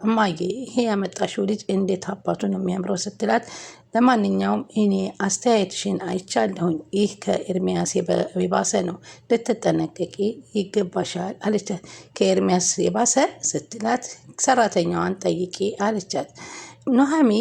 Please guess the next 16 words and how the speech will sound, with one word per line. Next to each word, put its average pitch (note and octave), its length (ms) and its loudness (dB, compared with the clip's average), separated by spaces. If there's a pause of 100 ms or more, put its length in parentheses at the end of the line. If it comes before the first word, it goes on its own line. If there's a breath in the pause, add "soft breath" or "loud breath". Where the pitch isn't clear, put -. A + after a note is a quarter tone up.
(120)
አባቷን G3 580 0
ታክሞ B3 460 0
መዳን F3+ 360 0
እንዳለበት E3+ 680 -4 (160)
እያስጠነቀቀችው F3+ 1040 -2
ነው። F3 140 -2 (340 loud breath)
አባትየውም E3+ 640 0
ግራ F3 160 -4
የገባው E2+ 480 2
«የተደበቀው F3+ 720 0
ሚስጥር፣ F#3 440 -2
ከወይዘሮ G3 520 0
ዝናሽ G3+ 400 0
ጋር G#3 160 -2
ያለሽ G#3 360 0
ሚስጥር G3+ 420 0